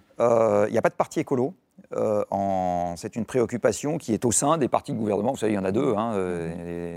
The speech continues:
Speaker 1: les contraveillistes et les conservateurs. Et, euh, il y
Speaker 2: C'est
Speaker 1: a
Speaker 2: une
Speaker 1: un
Speaker 2: chance qu'il n'y ait pas de parti écolo ?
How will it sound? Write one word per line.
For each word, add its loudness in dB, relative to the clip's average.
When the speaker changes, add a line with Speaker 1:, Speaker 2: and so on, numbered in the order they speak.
Speaker 1:
les -12
contraveillistes -6
et -4
les -6
conservateurs. -4
Et, 4
euh, 2
il 0
y 2
Speaker 2:
C'est 2
Speaker 1:
a 4
Speaker 2:
une 4
Speaker 1:
un 0
Speaker 2:
chance 4
qu'il 2
n'y -4
ait 2
pas 0
de -6
parti 0
écolo ? -2